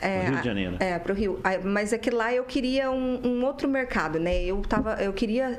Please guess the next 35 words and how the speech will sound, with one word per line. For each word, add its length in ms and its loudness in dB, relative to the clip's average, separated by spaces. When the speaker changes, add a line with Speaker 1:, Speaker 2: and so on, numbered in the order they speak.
Speaker 1:
experimentar 680 0
cinema, 680 0
televisão, 880 0
ah, 360 2
queria 320 0
esse 240 -2
mercado 460 0
mais 240 0
diversificado, 720 0
porque 240 0
assim 480 0
Speaker 2:
E 40 4
na, 300 2
e 60 4
na 100 2
época 240 -2
que 100 -4
você 240 2
foi, 280 2
era 100 0
o 60 2
hype 500 0
disso, 400 0
né? 240 0
Porque, 380 0
Speaker 1:
Nossa, 840 -2
Speaker 2:
porque 220 2
Speaker 1:
era 160 2
uma 100 0
loucura. 460 0
Não. 40 -2
Speaker 2:
dezessete 460 0
anos, 720 -2
o, 260 0
né? 540 0